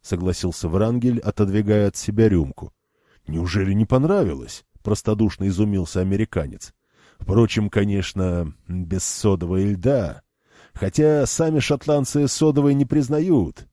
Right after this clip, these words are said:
предпочитают разбавлять виски чистой родниковой водой. Нет, совсем неплохо. Есть этакое своеобразие, оригинальный вкус. Просто я избегаю крепких напитков». «Ну, не бывает же правил без исключений.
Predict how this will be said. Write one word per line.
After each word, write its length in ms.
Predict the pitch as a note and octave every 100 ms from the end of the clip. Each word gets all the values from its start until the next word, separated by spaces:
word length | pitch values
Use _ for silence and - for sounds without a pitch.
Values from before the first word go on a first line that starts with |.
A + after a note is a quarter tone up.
| -
предпочитают 840 | F3 - E3+ - D3+ D#3+ C#3 B2+
разбавлять 560 | C#3+ B2+ D3 D3 C#3 C#3
виски 580 | C#3+ - C3 B2+ A#2 - _
чистой 420 | - C#3 A#2 B2
родниковой 640 | B2 A#2+ D3 - D#3+ D2+ C#2+
водой. 440 | D#2+ D#2+ D2 - _ _ _ _ _ _ -
Нет, 420 | - D#3 E2 - - _ - F#3
совсем 460 | - F3+ - C#3+
неплохо. 540 | F#2 E2+ F#2+ D2 - - _ _ _ -
Есть 400 | A2+ C3+ C3 -
этакое 440 | B2+ B2+ C3+ B2+ A#2
своеобразие, 1000 | - C3+ D3+ E3 F#3 C#3 E2 E2+ D2+ - _
оригинальный 600 | A3 G3+ F3 E3 C3 G#2+
вкус. 540 | - - D3+ B2+ - - _ _ _ -
Просто 320 | - G2 C3
я 440 | C3+ C3 B2+ A#2+ A2+
избегаю 640 | D3+ B2 F3 F3 D3 F#2
крепких 480 | D#2+ G2+ F2 - E2
напитков». 580 | A2+ - E2 - - - _ _ _ _ _ -
«Ну, 300 | G2 G2 F#2+
не 120 | F2+
бывает 560 | F2 G#2 A2+ A#2 A2+ F#2+
же 160 | G2+
правил 420 | - A2+ A2 G#2
без 240 | F#2 G2+ G2
исключений. 840 | G2 - G2+ - G2 D#2+ C2 B1+